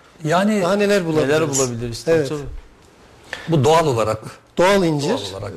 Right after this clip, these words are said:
Speaker 2: insanların,
Speaker 1: evet.
Speaker 2: e, ektiği bir şey değil. Şimdi masadaki, e, malzemelerden bahsedeyim. E, bizim çevre kahramanları, buradan da çevre kahramanlarına selam söylüyorum. E, bir e-twinning projesinde,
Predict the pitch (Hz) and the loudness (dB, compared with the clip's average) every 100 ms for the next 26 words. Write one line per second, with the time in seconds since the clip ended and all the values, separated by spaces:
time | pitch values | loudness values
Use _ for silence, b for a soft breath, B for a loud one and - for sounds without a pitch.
0 | - 175 - 180 175 175 170 - 135 160 | -4 -2 2 2 2 2 0 -6 -6 -6
1 | - 175 151 143 190 160 170 180 233 233 | -4 -6 -4 -2 0 0 -2 -2 -4 0
2 | 233 202 202 247 233 226 233 214 - - | 0 0 -2 0 0 -2 -2 -4 -6 -14
3 | 170 165 160 156 156 160 190 196 220 220 | -8 -6 -4 -6 -4 0 2 2 2 2
4 | 220 202 190 202 202 233 208 180 175 285 | 2 0 0 -2 -2 -2 -2 -2 -6 -14
5 | - _ b b b _ 160 160 175 220 | -20 _ b b b _ -4 -2 0 0
6 | - 202 220 220 208 208 202 202 196 196 | 0 0 0 0 -2 0 0 0 0 0
7 | - - - _ - 156 175 175 196 185 | -2 -6 -20 _ -20 -8 -4 0 2 2
8 | 180 180 175 180 180 175 175 175 175 175 | 0 -2 -2 0 0 2 0 0 0 0
9 | 170 - 165 180 202 - _ B B B | -2 -2 0 0 -2 -10 _ B B B
10 | - - - 165 160 165 165 247 - - | -18 -10 2 4 4 2 0 -2 -6 -16
11 | 160 156 - - - - 151 180 185 - | -10 -6 -4 -4 -4 -6 -4 0 0 2
12 | 185 185 185 190 175 165 160 151 147 147 | 0 0 0 0 0 0 2 2 0 0
13 | 170 | 2